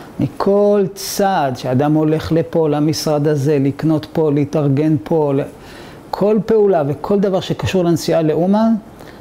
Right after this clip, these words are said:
זה צעדים קדושים שנברא מהם מלאכים. המלאכים האלה בוודאי מגינים על כל אחד מאיתנו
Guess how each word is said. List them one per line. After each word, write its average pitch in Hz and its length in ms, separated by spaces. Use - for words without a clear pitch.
זה 135 360
צעדים 160 720
קדושים 185 920
שנברא 135 760
מהם 180 320
מלאכים. 147 680
המלאכים 113 460
האלה 156 140
בוודאי 139 300
מגינים 139 420
על 127 80
כל 131 200
אחד 123 260
מאיתנו 143 540